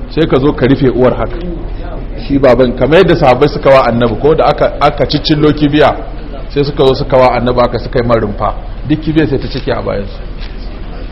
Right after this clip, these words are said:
To, abin da za ka kenan, sai ka zo ka rufe mahaifiyar taka, kai haka, ka ce, "To, da ki baba." Shi ma zai ji kunya wataƙila.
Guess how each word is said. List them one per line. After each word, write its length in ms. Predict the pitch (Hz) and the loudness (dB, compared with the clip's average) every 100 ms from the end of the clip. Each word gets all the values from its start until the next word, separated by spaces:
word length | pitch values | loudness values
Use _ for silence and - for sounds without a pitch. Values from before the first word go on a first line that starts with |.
| - - - - - - - - - - - - - - - | -10 -10 -10 -10 -10 -10 -12 -10 -12 -10 -12 -12 -12 -12 -6
To, 60 | |
abin 200 | 117 139 | -2 0
da 60 | 147 | 2
za 120 | 131 | 2
ka 100 | 127 | 2
kenan, 260 | 107 110 110 | -4 -4 -4
sai 160 | 135 | -4
ka 120 | 131 117 | -2 0
zo 120 | 123 | 0
ka 140 | 120 | 0
rufe 180 | 117 123 | 0 0
mahaifiyar 360 | 113 113 117 104 | 2 2 0 0
taka, 200 | 113 107 | 0 0
kai 140 | - 107 | 0 0
haka, 140 | 107 | 0
ka 60 | - | -4
ce, 100 | - | -4
"To, 120 | - 104 | 0 2
da 80 | 101 | 2
ki 140 | 135 | 4
baba." 240 | 113 92 87 - - - - - 101 87 85 82 - - - - - - - - - - - - | 6 4 0 -8 -10 -10 -10 -8 -6 -6 -6 -10 -10 -8 -8 -8 -8 -8 -8 -8 -8 -8 -8 -8
Shi 120 | 127 | -2
ma 100 | 143 139 | 4 4
zai 100 | 139 | 4
ji 100 | 110 | 0
kunya 300 | - 117 107 | -4 -2 -2
wataƙila. 440 | 98 - - - | -2 -4 -6 -8